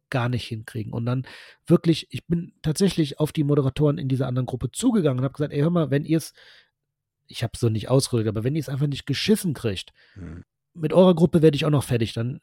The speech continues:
Speaker 1: äh, schickt mir da gern einen Link, äh, ihr könnt euch hier und da über mich informieren, wer ich bin, was ich tue und dann, ähm, helfe ich euch da ganz gerne, weil wenn ihr es nicht hinkriegt, das schaffe ich auch locker.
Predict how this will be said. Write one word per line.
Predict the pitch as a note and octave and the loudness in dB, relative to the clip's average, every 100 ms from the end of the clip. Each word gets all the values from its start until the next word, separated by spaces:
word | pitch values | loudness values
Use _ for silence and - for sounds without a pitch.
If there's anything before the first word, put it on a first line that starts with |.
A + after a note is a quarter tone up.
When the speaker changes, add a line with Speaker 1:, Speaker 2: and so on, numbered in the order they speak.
| - | -4
Speaker 1:
äh, | B2 A#2+ - - _ - | -2 -2 -6 -16 _ -10
schickt | - - D#3 | -8 -4 0
mir | C#3 | 2
da | C3+ | 2
gern | C3 C3 B2 | 2 2 4
einen | D3 | 4
Link, | G3+ - - | 2 0 -6
äh, | D3+ C#3+ | -2 -2
ihr | C#3 | 0
könnt | - D#3 | 0 0
euch | D#3 | -2
hier | - E3 | 0 0
und | D3 | 2
da | C#3+ C#3+ D3+ | 2 2 0
über | C3 | 0
mich | C3+ C3 | 0 0
informieren, | C#3 A#2+ C#3 D3+ D3 | -2 -2 0 0 2
wer | C#3+ D3+ | 2 2
ich | - | -2
bin, | C3+ | -2
was | B2+ A#2 | -2 -2
ich | A2 | -2
tue | - E3 E3+ - - - - - | 0 2 2 -2 -16 -20 -20 0
und | C#3 C3+ C3 | 2 2 4
dann, | B2+ B2+ B2 | 2 2 -2
ähm, | A#2+ A#2 A#2 - - | -4 -4 -6 -10 -10
helfe | - C#3+ | -2 2
ich | C3 | 2
euch | A#2+ - | 0 -4
da | |
ganz | A2 G#2 - | -6 -8 -4
gerne, | A#2 B2+ C3+ | -2 0 0
weil | A#2+ A#2 A#2 | 0 -2 -2
wenn | B2 | -2
ihr | C3 | -2
es | |
nicht | D3+ B2+ | -2 -2
hinkriegt, | C#3 D3 C3+ - F3 - | -2 -2 -2 -4 -16 -6
das | C3 - | -4 0
schaffe | C#3+ | 0
ich | B2 | 0
auch | B2+ | 0
locker. | G#2+ G#2+ F2 | -2 -4 -6